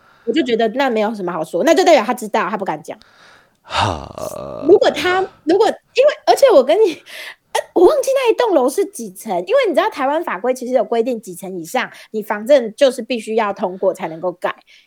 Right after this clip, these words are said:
Speaker 1: 但是那个楼数很高，我记得是十四哦。
Speaker 2: 对。
Speaker 1: 好像是十四，我有点忘记了，这个我不太确定。反正，反正是十几楼，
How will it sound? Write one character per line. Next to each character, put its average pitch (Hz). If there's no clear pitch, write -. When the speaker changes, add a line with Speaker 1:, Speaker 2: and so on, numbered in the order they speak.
Speaker 1:
但 381
是 370
那 381
个 311
楼 233
数 302
很 196
高， 233
我 214
记 269
得 247
是 262
十 226
四 196
哦。 156
Speaker 2:
对。 78
Speaker 1:
好 202
像 285
是 -
十 -
四， -
我 262
有 480
点 508
忘 370
记 339
了， 269
这 254
个 277
我 240
不 214
太 226
确 226
定。 185
反 220
正， 339
反 247
正 277
是 294
十 233
几 196
楼， 135